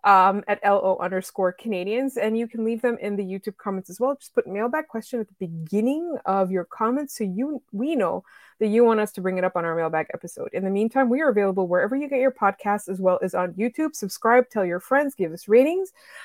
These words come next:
Um, and, oh yes, if you want to find us on social media, I almost forgot to plug our own social media. I'm at The Active Stick everywhere. Scott is at Scott Matla everywhere.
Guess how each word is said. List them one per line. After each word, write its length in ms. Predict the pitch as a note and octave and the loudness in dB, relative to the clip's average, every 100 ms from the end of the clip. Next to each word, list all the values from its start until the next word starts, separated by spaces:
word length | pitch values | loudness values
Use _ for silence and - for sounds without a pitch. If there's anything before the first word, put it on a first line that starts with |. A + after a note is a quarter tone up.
| - | 2
Um, 480 | G#3+ G#3 G3+ G3 G3 - _ _ _ _ _ _ _ | 8 10 8 4 -4 -8 _ _ _ _ _ _ _
and, 680 | G#3 G3+ G3 F#3+ G3+ G3 G#3 - _ _ _ _ _ _ _ _ _ _ _ _ _ - | 0 4 4 4 0 -4 -12 -18 _ _ _ _ _ _ _ _ _ _ _ _ _ 0
oh 60 | B3 | 2
yes, 260 | D#4+ B3 G3+ | 4 0 -4
if 100 | - | -4
you 80 | |
want 140 | A3+ B3 | -2 -2
to 60 | |
find 180 | B3 B3 | -2 -2
us 160 | E4 D4 | -2 -2
on 80 | A#3+ | -2
social 260 | F#3 - | -4 -6
media, 240 | F3 E3 F3+ | -8 -6 -4
I 60 | |
almost 260 | G#3+ D4 - | -2 -2 0
forgot 240 | A3+ A3 | 2 2
to 60 | G#3 | 0
plug 300 | - A3+ G3 | -2 -2 2
our 240 | F#3+ F#3+ | 0 2
own 320 | G3+ B3+ F3 F#3 | 0 0 -4 -6
social 320 | F3 F#3 E3+ | -8 -6 -6
media. 260 | D#3 D3 - | -6 -8 -2
I'm 220 | F3+ F#3+ | -2 0
at 140 | A3 | 0
The 100 | B3 | 4
Active 300 | A#3+ - A3 | 4 4 -4
Stick 220 | - G#3+ | -2 -2
everywhere. 440 | G#3 G#3 G#3+ G3+ G#3 | 0 2 4 2 -2
Scott 280 | - E3 E3+ | -2 2 2
is 120 | - | 2
at 200 | D#3+ - | 0 0
Scott 240 | - F3+ F3 | 0 0 0
Matla 300 | F3 F#3 E3+ | -4 -2 -2
everywhere. 520 | F3 F3 E3+ E3 | -2 -2 -2 -2